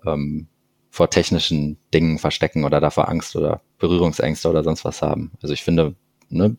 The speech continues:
gerade der Google Tag Manager ist ein super Einstieg, um einfach ein bisschen technischer zu werden, um ein bisschen was zu lernen.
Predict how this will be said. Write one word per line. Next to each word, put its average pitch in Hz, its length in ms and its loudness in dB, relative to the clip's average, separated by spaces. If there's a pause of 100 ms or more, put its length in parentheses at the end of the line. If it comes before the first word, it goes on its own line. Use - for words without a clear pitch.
(140)
gerade 104 260 6
der 98 140 8
Google 95 220 4
Tag 98 160 2
Manager 85 340 4
ist - 140 0
ein 85 100 0
super 95 280 2
Einstieg, 92 520 4
um 80 360 2 (680)
einfach 90 220 0
ein 95 100 4
bisschen 104 200 6
technischer 95 440 2
zu 78 180 0
werden, 71 320 0
um 80 160 0
ein 78 40 2
bisschen 90 240 2
was 85 180 0
zu - 100 -4
lernen. 73 400 2